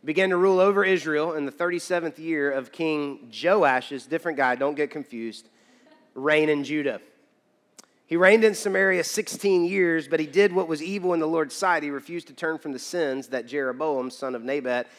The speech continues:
had led Israel to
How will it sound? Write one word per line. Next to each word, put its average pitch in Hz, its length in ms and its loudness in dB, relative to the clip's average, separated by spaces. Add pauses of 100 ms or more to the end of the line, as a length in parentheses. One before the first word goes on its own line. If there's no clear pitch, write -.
(160)
had 123 180 -4
led 151 520 2
Israel 127 600 -4 (420)
to 131 340 -6